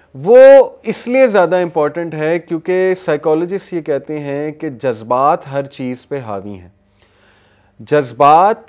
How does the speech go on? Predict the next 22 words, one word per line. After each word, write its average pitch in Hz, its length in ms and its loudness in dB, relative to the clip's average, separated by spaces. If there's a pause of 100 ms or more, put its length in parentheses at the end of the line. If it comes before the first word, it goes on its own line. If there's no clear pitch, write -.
आपकी 160 380 0
डिसीजन 156 520 -8
मेकिंग 156 440 -6
पे 175 80 -4
भी 180 120 -4
हावी 165 320 0
होते 175 280 -6
हैं, 180 260 -6
आपकी 143 460 -6
शख्सियत 156 560 -8
पे 151 100 -6
भी 139 120 -8
हावी 123 300 -6
होते 123 260 -8
हैं, 151 100 -10
क्योंकि 170 280 -10
basically 165 600 -6
इंसान 151 520 -6
एक 156 140 -10
जज्बाती 120 580 -6
मखलूक 101 500 -12
है। - 80 -20